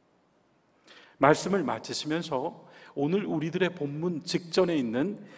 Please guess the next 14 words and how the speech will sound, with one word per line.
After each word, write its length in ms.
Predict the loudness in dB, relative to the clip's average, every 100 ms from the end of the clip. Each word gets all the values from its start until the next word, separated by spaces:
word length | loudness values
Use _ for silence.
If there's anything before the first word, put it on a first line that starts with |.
| 0
마태복음 520 | 2 4 2 2 0
십팔 420 | -2 -6 0 -2
장 200 | 0 -4
십사 560 | -4 -8 -8 -10 -8 -6
절에서 640 | -4 -4 -4 -4 -6 -6 -20 -20 -12
이리 300 | -6 -2 -4
교훈해 380 | 2 2 4 0
주셨습니다. 720 | -2 -6 -6 -6 -6 -8 -10 -16 -20 _ _ _ _ _ _ _ _ _ _ _ _ _ _ _ _ _ _ _ _ _ _ _ _
"이와 340 | -4 2 4
같이 420 | 4 2 -4 -8 -10 -16 -20 -20 -20 -20 _ _ _ -20 -20 -2
이 140 | -2
작은 800 | 0 -2 0 4 4 4 2 0
자 180 | -2 -4
중에 400 | -4 -6 -6